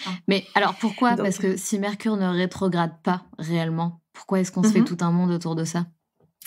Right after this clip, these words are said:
Speaker 1: Eh ben parce que en fait, euh, enfin,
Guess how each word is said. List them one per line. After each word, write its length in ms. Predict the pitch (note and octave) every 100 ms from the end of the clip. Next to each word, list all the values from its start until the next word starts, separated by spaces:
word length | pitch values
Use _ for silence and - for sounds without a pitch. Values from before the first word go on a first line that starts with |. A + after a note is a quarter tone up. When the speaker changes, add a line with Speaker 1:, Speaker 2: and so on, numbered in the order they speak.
| - - - - -
Speaker 1:
Eh 100 | A#3
ben 140 | A#3 A#3+
parce 260 | B3+ A#3+
que 240 | - C4 B3
en 100 | A3+
fait, 320 | C4+ C#4+ C4+
euh, 600 | G#3+ G#3 G3+ G3+ G3+ G3+
enfin, 240 | G#3 G3+